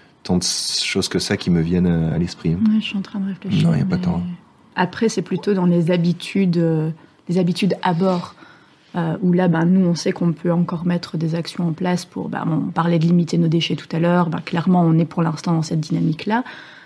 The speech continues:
Speaker 2: euh, de recherche de solutions pour, euh, pour minimiser le tout. Mais, euh, pour le voilier à proprement parler, je vois pas de,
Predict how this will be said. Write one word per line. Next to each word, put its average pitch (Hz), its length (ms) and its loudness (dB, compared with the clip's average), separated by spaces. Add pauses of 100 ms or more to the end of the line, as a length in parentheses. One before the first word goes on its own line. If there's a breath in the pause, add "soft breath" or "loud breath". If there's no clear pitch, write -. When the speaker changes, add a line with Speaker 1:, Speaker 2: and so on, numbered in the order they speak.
(220 loud breath)
Speaker 2:
euh, 165 120 -2
de 156 100 2
recherche 175 460 2
de 170 80 2
solutions 170 640 0
pour, 165 260 -6
euh, 175 120 -4 (440 loud breath)
pour 170 160 -2
minimiser 175 540 4
le 165 120 2
tout. 269 320 2
Mais, 175 360 2
euh, 165 180 -2 (160)
pour 165 160 0
le 180 220 4
voilier 185 580 2 (300 loud breath)
à 170 100 0
proprement 170 560 -2
parler, 170 400 -2
je 170 80 -10
vois 170 140 -2
pas 180 240 -8
de, 170 300 -6